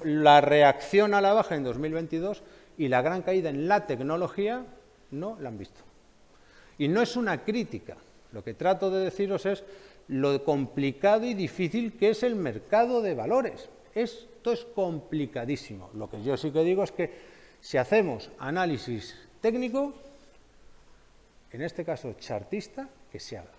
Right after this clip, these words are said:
Porque no hay nada, dicen que es muy subjetivo. No, no, es lo más objetivo. Dos mínimos crecientes lo entiende cualquiera. Y esto no son ni pozos de café, ni absolutamente nada. Esto es una tendencia alcista, esto es otra y esto es otro lateral. Y luego,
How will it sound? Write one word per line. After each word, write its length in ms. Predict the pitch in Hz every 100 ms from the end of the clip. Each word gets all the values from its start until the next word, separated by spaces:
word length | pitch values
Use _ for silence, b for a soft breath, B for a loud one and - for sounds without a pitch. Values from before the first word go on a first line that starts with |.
| - - - _ b b b
Porque 240 | 139 123 170
no 80 |
hay 80 | 202
nada, 240 | 202 175 165
dicen 260 | 175 165
que 100 | 156
es 80 | 147
muy 180 | 185 254
subjetivo. 680 | 247 - 165 165 220 131 95 - -
No, 80 | 185
no, 80 | 185
es 80 | 160
lo 80 | 180
más 180 | 180
objetivo. 460 | 185 - 139 175 147
Dos 140 | 160
mínimos 380 | 175 180 180 170
crecientes 460 | - 160 202 214 202
lo 80 | 160
entiende 260 | 151 170
cualquiera. 380 | 160 143 117 98 - - - - _ _ _ - _ _ _ _ _ - _
Y 80 | 147
esto 220 | 147 165
no 100 | 156
son 300 | 143 165 156
ni 100 | 143
pozos 420 | 127 214 202 180
de 80 | 175
café, 320 | 160 160 214
ni 140 | 220 185
absolutamente 760 | 156 - 175 185 185 170 160
nada. 220 | 135 113
Esto 160 | 131 175
es 80 | 156
una 180 | 170 151
tendencia 400 | 156 151 135 175
alcista, 540 | - 269 - 277 285 B B B B
esto 240 | - 156 160
es 80 | 208
otra 200 | 226 196
y 40 |
esto 160 | 165 180
es 60 |
otro 220 | 165 -
lateral. 400 | 165 143 131 104 -
Y 100 | 160
luego, 400 | 208 226 240